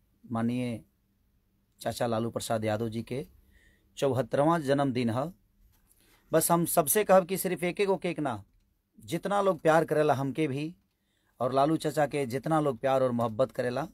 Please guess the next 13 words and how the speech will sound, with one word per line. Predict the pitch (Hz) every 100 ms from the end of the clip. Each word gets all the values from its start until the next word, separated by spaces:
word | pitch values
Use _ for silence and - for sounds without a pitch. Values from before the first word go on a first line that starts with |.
| _ _ _ _ _ _
सब | - 151
लोग | 160 165
वो | 160
चाचा | 147 139 151
के | 143
बस | 143 127
दुआ | 107 143 147
करे, | 143 143 180 _ _ _ _ _ _ _ -
लंबा | 131 147 160
उम्र | 143 147
के | 135
दुआ | 131 135 139
करे। | 131 131 160